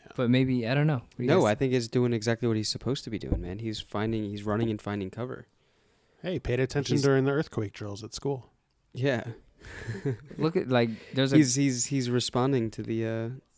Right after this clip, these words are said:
Speaker 2: to the actual thing. Like, what is he, what, what do you expect him to do?
Speaker 1: I don't know. Maybe just grapple backwards or something. But
Speaker 2: Grapple backwards?
Speaker 1: <laughs> Mm-hmm. Like, f-,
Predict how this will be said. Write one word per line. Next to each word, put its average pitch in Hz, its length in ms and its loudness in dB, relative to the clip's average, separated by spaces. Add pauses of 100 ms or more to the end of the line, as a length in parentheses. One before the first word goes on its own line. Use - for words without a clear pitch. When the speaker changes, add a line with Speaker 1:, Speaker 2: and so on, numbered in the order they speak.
(160)
Speaker 2:
to 123 100 -4
the 113 60 0
actual 120 260 -2
thing. 127 140 0
Like, 117 140 -2
what 143 120 6
is 139 100 -2
he, 143 60 -2
what, 135 300 2
what 147 120 2
do 151 60 2
you 135 80 2
expect - 320 -2
him 131 80 -2
to - 80 -2
do? - 240 -10 (540)
Speaker 1:
I 120 100 2
don't 131 120 8
know. 156 180 8
Maybe 107 360 2
just - 220 -12
grapple 104 340 0
backwards 101 600 -6
or - 60 -4
something. 107 480 -6 (140)
But 113 300 4 (140)
Speaker 2:
Grapple 120 300 0
backwards? 139 640 -4 (240)
Speaker 1:
<laughs> 160 80 0 (580)
Mm-hmm. 156 240 10 (440)
Like, 117 120 -8
f-, - 260 -20